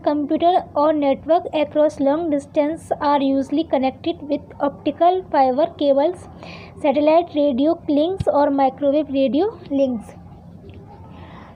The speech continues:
wan वह कन-, कंप्यूटर नेटवर्क है जो बहुत बड़े भौगोलिक क्षेत्र में फैला रहता है।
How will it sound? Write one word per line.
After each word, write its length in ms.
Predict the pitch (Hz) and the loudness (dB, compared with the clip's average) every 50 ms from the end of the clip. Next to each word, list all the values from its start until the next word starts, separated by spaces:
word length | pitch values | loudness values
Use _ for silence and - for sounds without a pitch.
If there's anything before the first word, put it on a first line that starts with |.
| - 277 | -8 -2
wan 320 | 262 277 277 302 349 370 349 294 | 0 2 2 2 0 -2 0 2
वह 160 | 320 311 349 | 4 4 2
कन-, 320 | 349 349 370 320 302 294 - - | 2 2 0 0 -2 -2 -2 -2
कंप्यूटर 340 | 311 277 277 269 320 359 349 | -2 0 -2 -2 -2 -2 0
नेटवर्क 440 | 339 320 277 - 285 294 277 - | 0 -2 -2 -2 -4 -4 -2 0
है 100 | 294 311 | -2 0
जो 100 | 294 359 330 | 0 0 -2
बहुत 460 | 254 294 269 247 262 302 359 359 - | 0 -2 -2 0 2 0 0 0 0
बड़े 240 | 254 277 285 320 339 | 0 0 2 0 0
भौगोलिक 480 | 254 226 233 233 233 254 254 294 320 320 | 0 2 2 2 2 2 2 2 2 0
क्षेत्र 280 | - - 285 277 - 254 | -2 -6 -6 -4 -4 -2
में 120 | 311 330 | -2 0
फैला 280 | 320 302 277 247 240 254 | 0 2 2 2 4 4
रहता 300 | 262 269 247 247 - 269 | 4 2 2 2 2 2
है। 200 | 262 285 330 | 2 2 0